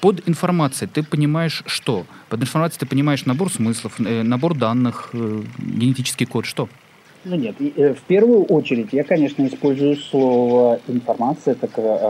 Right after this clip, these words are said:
Speaker 2: определение, э, в отношении передачи данных. И в этом смысле, а, жду не дождусь, когда, м, увижу, наконец, когда, э, в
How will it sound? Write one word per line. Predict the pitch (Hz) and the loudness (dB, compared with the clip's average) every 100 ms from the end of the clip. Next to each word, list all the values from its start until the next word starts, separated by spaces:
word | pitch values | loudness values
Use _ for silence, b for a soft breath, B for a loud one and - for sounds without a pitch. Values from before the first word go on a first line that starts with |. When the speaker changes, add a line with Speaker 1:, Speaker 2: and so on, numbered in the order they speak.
| 107 | 0
Speaker 2:
определение, | - - 101 98 101 131 147 160 135 127 120 | -2 -12 -10 -6 0 2 4 4 4 2 0
э, | 117 107 101 | -2 -4 -8
в | |
отношении | 104 - 104 - 120 127 127 120 117 107 - 131 | -10 -8 -8 -2 2 4 6 6 4 0 -4 -4
передачи | 107 101 92 107 | -2 -2 -4 -6
данных. | 98 92 90 92 - - - - - - - - - B B B B B - | -4 -4 -6 -8 -12 -20 -20 -20 -20 -20 -20 -20 -20 B B B B B -8
И | 113 | 0
в | 127 | 0
этом | 127 123 | 2 0
смысле, | - 120 156 - 131 117 98 - - - - | 2 2 4 2 2 2 2 -6 -16 -16 -8
а, | 101 110 | 0 0
жду | 107 123 | 2 0
не | 113 | 0
дождусь, | 104 98 120 127 160 | 0 -2 0 0 0
когда, | - 101 95 104 104 104 104 98 - - | -2 -6 -4 -2 0 0 -2 -6 -14 -10
м, | 101 98 98 95 92 - - - - | -6 -4 -4 -6 -10 -14 -20 -20 -8
увижу, | - 98 104 131 151 | -6 -2 0 2 2
наконец, | 143 - 120 113 101 - - - - - - | 0 2 0 0 -4 -12 -20 -20 -20 -20 -10
когда, | 101 101 107 107 104 107 | -8 -4 -2 0 -2 -4
э, | 107 101 98 95 | -6 -6 -6 -4
в | 104 101 | -2 -2